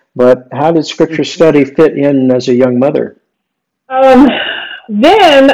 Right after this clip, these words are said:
Speaker 2: I did my scripture study at noon. Uh, I put my children down for a nap. Um, and, okay, so here's the funny story. I used to watch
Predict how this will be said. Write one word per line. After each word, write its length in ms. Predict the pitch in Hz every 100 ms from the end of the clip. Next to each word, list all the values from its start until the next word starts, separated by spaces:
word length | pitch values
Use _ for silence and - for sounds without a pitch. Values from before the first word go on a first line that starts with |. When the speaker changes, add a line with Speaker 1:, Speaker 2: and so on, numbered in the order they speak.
| 247
Speaker 2:
I 220 | 226 240
did 240 | 233 277
my 80 | 311 320
scripture 300 | - - 240 -
study 240 | 143 175
at 120 | 240 247
noon. 460 | 285 220 135 143 -
Uh, 340 | 185 175 170 170
I 180 | 185 180 180
put 100 | 233
my 100 | 233
children 320 | - 254 247
down 220 | 233 190 208
for 100 | 277
a 20 |
nap. 400 | 226 175 233 - _ _ _ _ _ _ -
Um, 520 | 180 170 170 170 175 -
and, 380 | 196 185 180 185 _ 196
okay, 180 | 269 226
so 80 | 185 185
here's 200 | 240 -
the 80 | 233
funny 180 | 220 214 214
story. 320 | 190 175 135 156
I 80 | 165
used 320 | 180 269 -
to 80 | 277
watch 400 | 185 147 151